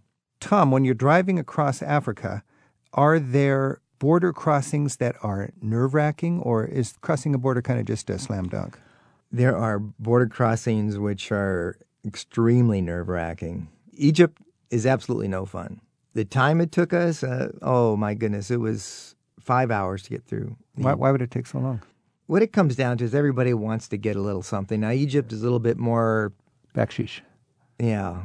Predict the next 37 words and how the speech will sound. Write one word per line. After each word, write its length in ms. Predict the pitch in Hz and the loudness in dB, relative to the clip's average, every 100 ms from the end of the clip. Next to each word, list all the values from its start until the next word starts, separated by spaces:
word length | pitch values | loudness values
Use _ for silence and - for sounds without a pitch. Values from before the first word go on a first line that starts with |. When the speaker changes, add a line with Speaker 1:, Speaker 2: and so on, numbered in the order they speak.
| 98 | -8
Speaker 2:
they're 260 | - 143 143 | 0 2 4
a 60 | 127 | 2
bakshish-oriented 1000 | 110 120 - - 110 117 110 107 107 | 0 -2 -2 -4 -2 0 0 0 -2
country, 460 | - 110 101 113 113 | -2 -2 0 0 0
and, 240 | 110 113 - | 0 -2 -4
and 220 | 123 117 | -2 0
they 100 | 120 | 2
always 280 | 135 147 123 | 4 4 4
want 260 | 120 117 110 | 0 0 0
something. 300 | 113 104 104 | -4 -2 -2
So 100 | 139 | 0
if 140 | 139 | 2
you, 100 | 143 | 2
if 120 | 143 127 | 0 -2
you're 120 | 135 | -4
trying 300 | - 160 165 | -2 0 2
to 80 | 131 | 0
shortcut 560 | - 156 139 - 117 | 4 6 6 2 -2
it 80 | 110 | -2
somehow, 560 | - 117 110 110 107 110 _ - - _ - | -4 -2 0 0 -2 -6 _ -20 -20 _ -2
and 160 | 123 | 0
the 60 | 117 | 2
shortcut 440 | - 165 147 139 | 4 2 4 0
that 120 | - 117 | 0 2
we 120 | 151 | 2
try 220 | - 120 | 2 0
to 60 | 110 | 0
use 240 | 110 107 | -2 -4
is 80 | 110 | -6
the 80 | - | -2
fact 200 | 127 120 | -2 -2
that 60 | |
we 120 | 123 127 | 0 2
already 220 | 131 120 | 2 2
had 200 | 120 107 | -2 -2
car 240 | - 117 | -2 0
insurance, 600 | 107 101 98 92 95 - | 0 -4 -6 -8 -10 -16